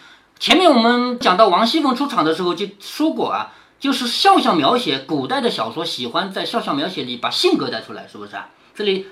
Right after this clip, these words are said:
贾宝玉的性格也已经写出来了。项上，好，脖子上啊，是什么呢？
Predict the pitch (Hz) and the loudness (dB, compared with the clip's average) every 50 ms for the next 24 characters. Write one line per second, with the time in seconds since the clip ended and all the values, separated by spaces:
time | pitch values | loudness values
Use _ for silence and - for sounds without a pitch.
0 | - - 202 226 240 247 233 233 233 233 226 - - 330 226 - 156 151 143 143 | -6 0 0 0 2 2 2 0 0 0 -2 0 0 0 2 2 0 0 0 0
1 | 196 262 240 185 143 139 131 - 117 - - 123 120 110 104 101 - - _ _ | -2 -2 -2 -2 -4 -6 -6 -6 -10 -12 -10 -10 -10 -10 -10 -10 -14 -16 _ _
2 | _ _ _ _ _ _ _ _ _ - - 370 359 294 233 233 240 185 - - | _ _ _ _ _ _ _ _ _ -2 2 4 4 6 6 6 6 4 4 2
3 | - - _ _ _ 151 147 147 - - - 160 185 247 277 277 233 - - 131 | -4 -14 _ _ _ -2 -2 -2 -4 -4 0 2 4 4 4 2 -2 -2 -4 -2
4 | 131 127 - - - - - - 220 208 190 175 156 156 175 185 175 160 - | -2 -4 -4 -6 -10 -14 -10 -4 -2 -2 0 0 0 0 0 0 0 -2 -2